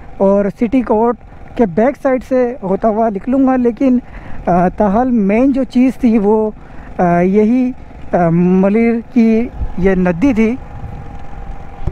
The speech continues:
जो मैं दिखाने की कोशिश आप लोगों को कर रहा था। यहाँ से ये तमाम तर सोसाइटियाँ, तमाम तर, अ, घ-, मकानात आपको देखने को मिलेंगे। जब मैं, हम पिछली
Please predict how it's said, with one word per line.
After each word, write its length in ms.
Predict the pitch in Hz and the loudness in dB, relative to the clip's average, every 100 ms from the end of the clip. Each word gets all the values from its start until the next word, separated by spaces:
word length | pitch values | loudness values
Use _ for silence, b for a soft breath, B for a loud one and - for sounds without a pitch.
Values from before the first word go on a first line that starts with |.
| - - | -8 -2
जो 300 | 190 165 220 | -2 2 2
मैं 180 | 240 240 | 2 0
दिखाने 380 | 214 190 180 208 | 0 0 2 2
की 120 | 233 | 0
कोशिश 520 | 202 196 185 220 190 - - - - | 0 0 2 0 -2 -8 -18 -16 -4
आप 260 | 180 185 196 | 0 2 2
लोगों 300 | 202 185 190 | 0 2 0
को 320 | 196 190 196 - - - | 0 0 -2 -8 -10 0
कर 120 | 202 | 0
रहा 220 | 180 165 | 2 0
था। 180 | 156 160 | -2 0
यहाँ 320 | 170 190 190 | 2 2 2
से 140 | 254 302 | 2 0
ये 120 | 285 | 0
तमाम 360 | 262 226 247 247 | 2 2 2 2
तर 140 | 254 | 0
सोसाइटियाँ, 760 | 220 208 202 202 247 240 226 202 | -2 -2 0 2 2 2 0 -2
तमाम 380 | 202 196 220 | 0 2 2
तर, 420 | 214 226 214 214 185 B B B B B B | 2 0 0 -2 -4 B B B B B B
अ, 320 | 170 170 170 | 0 2 2
घ-, 560 | 165 156 180 190 175 160 | -2 -2 0 2 0 0
मकानात 540 | 175 185 180 196 233 | 0 0 2 2 0
आपको 340 | 226 220 - 214 | 0 -4 -2 0
देखने 300 | 190 - 214 | 0 2 0
को 140 | 233 | 2
मिलेंगे। 440 | 208 185 233 220 277 - - | 0 2 2 0 -2 -6 -2
जब 140 | 190 | 0
मैं, 140 | 190 | 2
हम 100 | 185 190 | 2 0
पिछली 520 | 202 170 226 240 | -2 0 2 2